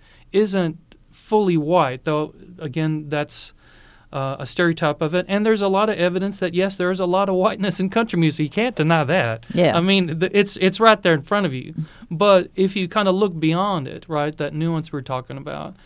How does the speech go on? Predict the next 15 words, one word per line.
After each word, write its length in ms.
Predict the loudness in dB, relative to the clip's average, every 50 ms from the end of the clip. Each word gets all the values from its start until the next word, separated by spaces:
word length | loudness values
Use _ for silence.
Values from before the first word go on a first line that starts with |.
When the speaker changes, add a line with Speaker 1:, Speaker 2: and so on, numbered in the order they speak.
| -20 -20 -8 -4
Speaker 1:
you 120 | -4 -4
see 240 | -2 -2 -4 -4 -4
that 180 | -4 -4 -4
there's 180 | -4 -4 -4 -2
always 320 | -2 -2 -2 -2 -4 -4
been, 520 | -6 -6 -4 -4 -4 -4 -6 -8 -10 -12 -12 -10
uh, 260 | -8 -6 -6 -8 -8 -8
an 160 | -8 -8 -8 -8
African-American 1000 | -8 -8 -6 -6 -8 -8 -8 -8 -6 -6 -6 -4 -4 -6 -6 -6 -8 -8 -10 -6
flair. 260 | -4 -2 -2 -2 -2 -2
Either 340 | -2 0 2 2 2 0 -2 -6 -16 -20 -10
some 260 | -6 -2 0 2 2
of 60 | 0 0
the 60 | 0
s-, 240 | 0 0 0 -2